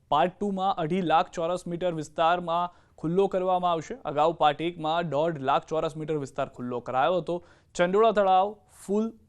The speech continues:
કુલ જે છે તે અગિયાર લાખ ચોરસ મીટર જેટલા વિસ્તારમાં છે. તેમાં અંદાજિત ચાર લાખ ચોરસ મીટર વિસ્તારમાં દબાણ છે. પાર્ટ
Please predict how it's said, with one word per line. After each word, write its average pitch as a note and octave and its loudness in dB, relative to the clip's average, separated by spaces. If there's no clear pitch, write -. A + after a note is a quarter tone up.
કુલ A#3+ 4
જે F#3+ 4
છે B2+ -4
તે - -8
અગિયાર E3 0
લાખ G3 4
ચોરસ F#3 -2
મીટર F3+ -4
જેટલા E3 -4
વિસ્તારમાં D#3+ 0
છે. E3+ -2
તેમાં F3+ 0
અંદાજિત F#3 0
ચાર F3+ 2
લાખ G3+ 0
ચોરસ F3+ -2
મીટર F#3 -4
વિસ્તારમાં E3+ -2
દબાણ C#3+ 0
છે. E3+ -8
પાર્ટ D3 0